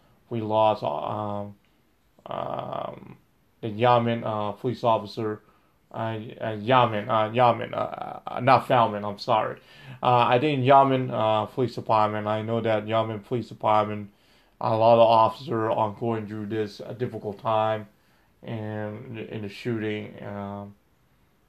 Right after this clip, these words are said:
and it's a lot of emotional for them, and I know that.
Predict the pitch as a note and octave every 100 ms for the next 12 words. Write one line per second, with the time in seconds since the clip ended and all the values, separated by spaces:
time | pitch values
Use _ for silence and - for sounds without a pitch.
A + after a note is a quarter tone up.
0 | _ - G#2+ G#2 G#2 G#2 G2+ G2+ _ _
1 | _ _ _ _ _ - C3+ B2+ B2 C3
2 | C3 A2+ A2 A2+ G#2 A#2+ G#2 G2 A2 G#2+
3 | G#2 G2+ G#2+ G#2 G#2 G#2 G#2+ G#2+ G#2 -
4 | -